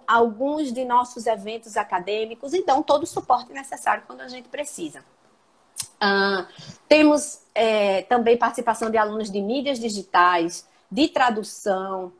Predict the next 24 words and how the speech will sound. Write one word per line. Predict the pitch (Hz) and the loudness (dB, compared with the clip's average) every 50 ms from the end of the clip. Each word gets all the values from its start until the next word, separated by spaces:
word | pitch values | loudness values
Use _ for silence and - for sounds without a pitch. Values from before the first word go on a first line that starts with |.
| _ _ _ _ _ - | _ _ _ _ _ -8
um | 196 | -8
trabalho | 208 - 226 220 208 196 214 214 214 208 190 | -2 4 4 4 6 6 6 4 6 6 4
árduo | 185 196 208 202 208 185 180 | 4 4 4 0 -4 -10 -10
pra | 180 208 196 202 | -8 -8 -8 -8
nos | 226 247 240 240 | -8 -10 -10 -10
ajudar | 226 202 196 202 190 185 180 180 | -12 -12 -12 -10 -8 -6 -6 -6
também, | 185 - 185 170 165 175 180 180 185 185 185 - _ _ _ _ _ _ _ _ | -6 -8 -8 -8 -6 -8 -8 -8 -8 -10 -12 -14 _ _ _ _ _ _ _ _
é, | - 208 202 185 | 0 0 0 0
de | 180 214 277 | -2 -6 -6
teatro. | - - 311 285 233 208 208 208 214 214 - - 240 240 240 240 _ _ _ _ _ | 0 2 4 6 6 6 4 4 2 -2 -4 -8 -10 -10 -10 -12 _ _ _ _ _
E | - 220 | -4 -2
aí | 233 226 240 254 | 0 0 0 -2
eu | 247 247 | -4 -6
mando | 240 226 226 233 240 233 240 | -8 -8 -10 -8 -8 -8 -8
um | |
beijo | 214 214 220 220 214 | -8 -8 -10 -10 -10
pra | 208 - 226 220 | -6 -4 -4 -4
Marina | 214 214 214 214 214 214 | -4 -4 -8 -8 -10 -10
Negreiros | 214 214 196 175 185 190 190 190 196 - | -8 -8 -8 -6 -6 -8 -8 -8 -8 -4
também, | - 202 185 185 185 185 196 208 220 208 _ _ | -4 -4 -2 -2 -4 -4 -4 -6 -8 -10 _ _
que | - 208 196 202 202 208 202 190 180 170 156 156 - _ | -10 -8 -6 -4 -4 -4 -4 -2 -2 -2 -4 -6 -8 _
contribui | - 208 214 202 - 220 208 185 196 208 | 0 2 2 2 2 0 0 4 2 2
bastante | 196 196 214 208 - - - 196 196 - 196 | 4 4 0 0 -2 -6 -6 -6 -6 -6 -8
conosco. | - - 196 185 180 175 180 190 196 - - - 214 | -6 -6 -4 -4 -4 -4 -4 -4 -6 -8 -8 -10 -10